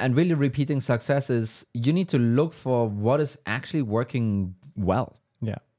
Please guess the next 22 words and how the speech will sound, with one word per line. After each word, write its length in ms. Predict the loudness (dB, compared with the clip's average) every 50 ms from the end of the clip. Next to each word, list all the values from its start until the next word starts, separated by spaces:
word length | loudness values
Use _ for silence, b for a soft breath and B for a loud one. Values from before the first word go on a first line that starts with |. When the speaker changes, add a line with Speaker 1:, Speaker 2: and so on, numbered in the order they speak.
| _ _ _ _ _ _
Speaker 1:
And, 360 | 0 0 2 0 -2 0 2
um, 400 | 4 4 4 2 0 -4 -6 -4
this 240 | 2 2 2 2 2
could 260 | 2 2 2 2 2
be, 380 | 0 2 2 4 2 2 0 -2 -2 -4
again, 600 | -2 2 2 2 2 2 2 0 0 -2 0 -2
this 160 | -2 -4 -2
could 180 | -2 -2 -2 0
be 400 | 0 0 0 0 -2 -4 -8 -10
simple 360 | -6 -2 0 0 2 0 -2
things 360 | -2 0 -2 0 0 -2 -2
like 240 | -2 -2 -2 -2 -6 b b b b b b b b b b b _ _ _ _
this 380 | -4 0 4 4 4 4 2 -2
process 520 | -8 -4 -2 -2 -2 0 -2 -2 -2 -2
works 320 | 0 0 2 0 0 0 -2
really 220 | -2 0 0 0
well 220 | 2 2 2 2 0
in, 240 | 0 -2 -4 -6 -8 -6
in 160 | -2 0 0
the 80 | 0
German-speaking 640 | 2 2 0 0 0 -4 -4 -4 -4 -2 -2 -4 -4 -4
region, 460 | -4 -4 -4 -4 -6 -6 -6 -8